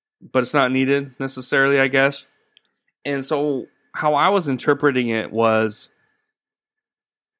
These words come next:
you know, 'cause Batman's just in this vicious cycle of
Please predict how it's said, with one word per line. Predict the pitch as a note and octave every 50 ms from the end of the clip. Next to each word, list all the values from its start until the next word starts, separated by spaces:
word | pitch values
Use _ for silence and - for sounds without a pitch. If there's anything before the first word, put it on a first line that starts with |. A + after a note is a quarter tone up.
| _ _ _ _ _ _ _ _ _ _ _ _ _ _ _ _ _ _ _ _ _ _ _ _ _ _ _ _ _
you | D3 C3+
know, | B2 A2+ A2 A2 A2 A#2+ - - _ _ _ - - -
'cause | - - D3+ C3+
Batman's | C#3 D3 E3 F3 F3 E3+ D#3+ D3+ C#3+
just | D3+ D3 -
in | C#3 B2+
this | B2 A2+ -
vicious | - A2 A2+ B2 C3+ - - D3 - -
cycle | - - G#2 A2+ A#2+ - G#2 E2+ - - C#2
of | F#2 - -